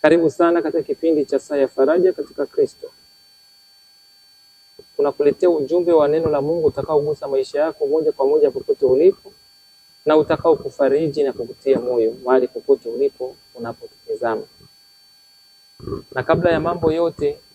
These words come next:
ninaomba tufungue kipindi chetu kwa maombi.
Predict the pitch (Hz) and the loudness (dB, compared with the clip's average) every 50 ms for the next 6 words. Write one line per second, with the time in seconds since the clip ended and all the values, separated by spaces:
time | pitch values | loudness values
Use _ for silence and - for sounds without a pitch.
0 | _ _ _ 131 131 131 139 147 151 147 - - _ _ _ - 127 120 120 139 | _ _ _ -12 -10 -8 -8 -6 -6 -6 -6 -8 _ _ _ -14 -14 -8 2 2
1 | 143 131 - _ _ 135 127 127 117 - 165 170 - - - 127 127 131 - - | 2 2 2 _ _ -10 -10 -10 -8 -4 -2 -2 -2 -4 -8 -12 -12 -12 -16 -20
2 | - - _ _ _ _ _ _ _ _ _ _ _ 139 123 117 113 110 110 107 | -20 -20 _ _ _ _ _ _ _ _ _ _ _ -6 -4 -4 -4 -6 -8 -8
3 | 107 104 101 | -10 -10 -12